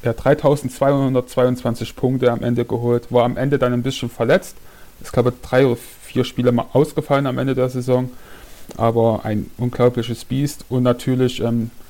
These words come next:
Willi Orban hinten, der Anker in der Ab-, Abwehr. Am Anfang ein bisschen geschwächelt von den Punkten her, aber hat am Ende trotzdem seine einhundertelf Durchschnittspunkte geholt.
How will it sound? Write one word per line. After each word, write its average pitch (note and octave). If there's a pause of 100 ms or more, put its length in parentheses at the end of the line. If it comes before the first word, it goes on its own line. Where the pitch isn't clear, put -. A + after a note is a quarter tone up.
(240)
Willi B2
Orban B2+
hinten, B2 (640)
der A2+
Anker B2+
in A#2+
der A#2+
Ab-, A#2+ (240)
Abwehr. B2+ (1500)
Am B2+
Anfang D3+
ein C#3
bisschen D3+
geschwächelt F3
von E3
den D3
Punkten E3
her, C#3+
aber A#2+
hat B2+
am B2+
Ende B2
trotzdem C3+
seine B2
einhundertelf B2
Durchschnittspunkte A#2+
geholt. B2+